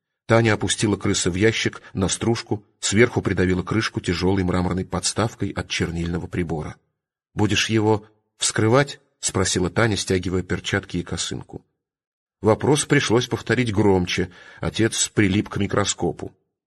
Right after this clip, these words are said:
«А? Нет, ещё понаблюдаю.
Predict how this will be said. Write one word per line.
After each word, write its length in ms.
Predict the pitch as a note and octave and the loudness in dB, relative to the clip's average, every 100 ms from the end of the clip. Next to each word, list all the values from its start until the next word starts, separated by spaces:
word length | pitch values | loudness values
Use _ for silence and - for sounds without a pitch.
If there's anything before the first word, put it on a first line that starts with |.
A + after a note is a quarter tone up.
| - | -4
«А? 240 | A2 A#2+ - _ _ _ - | 0 0 -2 _ _ _ -2
Нет, 260 | A2+ E2 E2+ | -2 0 -2
ещё 400 | D3 F3 - D3 | 2 2 4 4
понаблюдаю. 720 | A2+ G#2+ F2+ F2 D#2+ D2+ | 4 2 0 -2 -4 -6